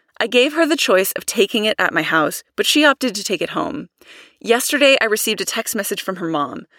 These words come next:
"Did you buy my daughter a pregnancy test?" I admit I hesitated before responding, but it's not like I bought her drugs or booze, so I responded with, "Yes, I bought the test." Now I'm waiting for the other shoe to drop.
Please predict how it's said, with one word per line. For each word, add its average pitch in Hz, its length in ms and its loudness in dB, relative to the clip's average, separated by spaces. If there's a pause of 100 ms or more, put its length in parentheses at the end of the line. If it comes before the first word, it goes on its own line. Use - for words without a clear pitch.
(200)
"Did 202 180 -4
you 294 100 4
buy 339 160 2
my 330 140 4
daughter 233 260 4
a 190 60 2
pregnancy 196 480 0
test?" 269 520 -2 (420)
I 233 60 4
admit 247 460 6
I 220 80 -2
hesitated 202 640 -2
before 165 320 0
responding, - 640 -4 (400)
but 240 80 2
it's 247 160 -2
not 285 180 4
like 320 140 2
I 381 80 4
bought 311 180 4
her 311 100 2
drugs 190 340 2
or 175 80 2
booze, 170 540 0 (260)
so 240 140 0
I 247 80 6
responded 220 500 2
with, 175 140 -2
"Yes, - 500 -2
I 175 120 2
bought 175 180 2
the 175 80 -4
test." - 460 -10 (920)
Now 247 300 4
I'm 302 160 6
waiting 233 220 4
for 220 100 -8
the 190 140 4
other 175 160 4
shoe 170 280 0
to 160 120 -2
drop. - 400 -6